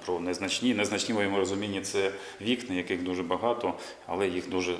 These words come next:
швидко можна замінити. Коли ми кажемо про значні, це в першу чергу покрівля, конструктив, там, фасадна частина, ну,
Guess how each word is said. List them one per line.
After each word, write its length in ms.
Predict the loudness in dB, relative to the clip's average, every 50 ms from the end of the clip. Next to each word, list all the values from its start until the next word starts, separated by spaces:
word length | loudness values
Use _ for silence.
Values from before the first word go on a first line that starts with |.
| -4 -6
швидко 400 | -6 -6 -4 -4 -4 -4 -4 -4
можна 260 | -4 -4 -4 -4 -4 -4
замінити. 460 | -4 -4 -4 -4 -4 -6 -10 -12 -8
Коли 180 | -4 -4 -4
ми 120 | -4 -4 -4
кажемо 320 | -4 -4 -2 -2 -4 -6
про 160 | -2 -2 -4
значні, 340 | -2 -2 -4 -4 -4 -4 -4
це 400 | -4 -4 -2 -2 -2 -2 -2 -4 -6 -10 -14 -12
в 40 | -6
першу 200 | -6 -6 -4 -4
чергу 260 | -4 -4 -4 -4 -4
покрівля, 580 | -4 -4 -4 0 4 4 4 4 4 0 -2 -2 -4 -8 -14 -12 -8
конструктив, 680 | -8 -8 -6 -6 -6 -8 -4 0 2 2 2 2 0 -6 -10 -12 -14 -14 -16 -16 -18 -18 -20 -20 -20 -20 -20 -20 -20 -20 -18 -18 -16 -18 -14 -10
там, 280 | -8 -8 -8 -8 -10 -14 -2 0
фасадна 380 | 2 4 4 4 4 4 2
частина, 460 | 0 0 -2 0 0 0 0 0 -2 -4
ну, 140 | -4 -4 -4